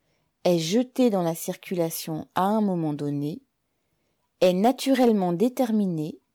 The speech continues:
par le prix total des marchandises vendues à côté les unes des autres.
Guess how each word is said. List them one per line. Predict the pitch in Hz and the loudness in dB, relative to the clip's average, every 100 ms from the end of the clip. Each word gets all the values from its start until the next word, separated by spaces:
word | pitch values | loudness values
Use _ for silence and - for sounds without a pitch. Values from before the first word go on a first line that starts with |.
| - | -4
par | 185 170 | -2 -2
le | 156 | -6
prix | - - 285 | -8 -10 -4
total | 269 254 226 196 | -4 0 2 2
des | 180 170 | 0 -2
marchandises | 170 - 175 160 151 190 202 | -4 -6 -8 -8 -8 -10 -8
vendues | 180 175 156 147 185 _ _ _ _ _ - | -6 -4 -6 -8 -16 _ _ _ _ _ -2
à | 269 | -2
côté | - 214 - 180 156 | -2 -4 -2 -4 -2
les | 147 147 156 | -4 -8 -6
unes | 147 | -6
des | 139 139 143 | -6 -8 -8
autres. | - - - | -12 -14 -20